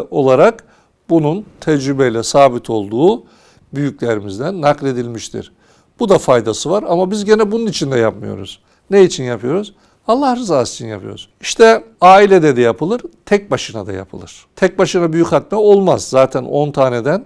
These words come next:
aşağı olunca küçük hatme yapılıyor kişi sayısı. Kişi oturur, tek başına seccadesinin üstünde küçük hatmede okunacak olan şeyleri tek başına okuyabilir, okumalıdır.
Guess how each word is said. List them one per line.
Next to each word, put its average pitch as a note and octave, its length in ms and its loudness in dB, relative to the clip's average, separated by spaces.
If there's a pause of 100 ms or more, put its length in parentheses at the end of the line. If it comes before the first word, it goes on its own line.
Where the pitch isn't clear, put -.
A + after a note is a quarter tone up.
(140)
aşağı C3 360 2
olunca A#2+ 380 -2
küçük - 280 -10
hatme A#2 260 -6
yapılıyor G2 500 -12
kişi A2 320 -14
sayısı. G#2+ 600 -8 (140)
Kişi F#3 560 -2
oturur, F#3+ 460 0 (260)
tek F#3+ 280 -2
başına A2+ 340 -6
seccadesinin C3 800 -2
üstünde C#3 520 -8 (560)
küçük - 340 -8
hatmede C#3+ 720 2 (420)
okunacak E3+ 520 0
olan D3+ 260 2
şeyleri G#2+ 360 -6
tek A3+ 340 -2
başına F3+ 520 -2 (600)
okuyabilir, F#3 760 2
okumalıdır. G3+ 680 -2